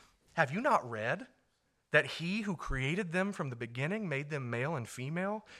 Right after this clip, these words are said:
and said, 'Therefore a man shall leave his father and his mother and hold fast to his wife, and the two shall become one flesh'? So they are no longer two, but one flesh. What, therefore, God has joined together, let not man separate."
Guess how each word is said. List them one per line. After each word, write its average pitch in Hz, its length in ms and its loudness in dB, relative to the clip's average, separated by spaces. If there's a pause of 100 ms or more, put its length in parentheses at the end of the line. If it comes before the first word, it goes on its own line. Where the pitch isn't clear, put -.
and 139 160 -4
said, 139 340 2 (260)
'Therefore 175 680 6
a 156 60 6
man 147 360 4
shall 143 220 6
leave 147 260 -2
his 151 160 0
father 151 420 6
and 123 180 -2
his 120 180 -4
mother 139 360 4
and 127 100 0
hold 139 220 2
fast 139 400 4
to 139 60 -2
his 123 180 -2
wife, 131 360 4
and 131 120 -4
the 113 60 -10
two 156 400 -6
shall 117 180 -6
become 123 400 -6
one 127 200 -4
flesh'? 135 580 -2 (420)
So 180 160 2
they 156 160 8
are 156 100 10
no 147 180 4
longer 175 360 6
two, 226 360 0
but 175 140 0
one 160 240 4
flesh. 208 520 -2 (220)
What, 180 300 8
therefore, 160 460 6
God 165 360 8
has 160 180 2
joined 160 320 2
together, 190 400 2
let 175 220 8
not 156 220 4
man 170 220 4
separate." 196 640 2